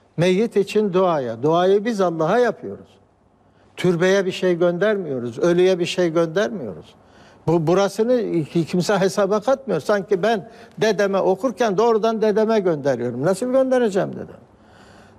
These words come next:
Dedemin de Rabbi Allah'tır, ölünün de Rabbi Allah'tır, dirinin de Rabbi Allah'tır. Ben Allah'a dua ediyorum. "Ya Rabbi affet" diyorum. "Beni de affet, ölmüşlerimizi de affet" diyorum.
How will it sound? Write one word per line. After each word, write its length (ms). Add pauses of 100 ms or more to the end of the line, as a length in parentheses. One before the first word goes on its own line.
Dedemin 460
de 120
Rabbi 260
Allah'tır, 600 (460)
ölünün 480
de 140
Rabbi 280
Allah'tır, 580
dirinin 400
de 140
Rabbi 260
Allah'tır. 560 (480)
Ben 140
Allah'a 500
dua 260
ediyorum. 520
"Ya 180
Rabbi 240
affet" 480
diyorum. 240
"Beni 260
de 60
affet, 420
ölmüşlerimizi 760
de 40
affet" 400
diyorum. 260